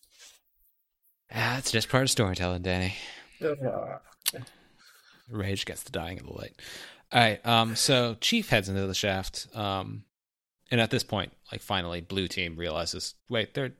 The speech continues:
Speaker 1: they're not after Castle Base at all, 'cause they've dug a hole past Castle Base down to the Forerunner thing. And of course, they're like, "Well, that's not good," <laughs> 'cause Forerunner stuff, like, eh, who knows about that? Um,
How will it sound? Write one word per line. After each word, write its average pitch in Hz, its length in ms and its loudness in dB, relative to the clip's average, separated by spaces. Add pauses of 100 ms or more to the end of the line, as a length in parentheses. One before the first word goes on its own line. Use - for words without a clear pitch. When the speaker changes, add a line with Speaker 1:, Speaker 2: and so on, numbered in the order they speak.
(100)
Speaker 1:
they're 147 120 -6
not 107 200 -2
after - 340 -4
Castle - 340 -8
Base - 220 -6
at 98 80 -6
all, 76 140 -6
'cause - 160 -16
they've 98 280 -8
dug 98 220 0
a 90 60 -4
hole - 320 -6
past - 360 -2
Castle 92 280 -2
Base - 280 -6
down 90 200 -4
to 87 80 -14
the 90 100 -16
Forerunner 98 380 -4
thing. 101 260 -6 (760)
And 110 100 -6
of 92 80 -8
course, 101 200 -6
they're - 100 -12
like, 90 160 -10
"Well, 98 180 0
that's 131 240 -4
not - 160 -6
good," - 240 -8 (400)
<laughs> - 380 -8
'cause - 260 0
Forerunner 113 380 0
stuff, 107 320 0
like, 120 200 -4
eh, 165 40 -4
who 185 500 0
knows 180 200 -2
about 123 220 0
that? 120 300 0 (640)
Um, 110 460 2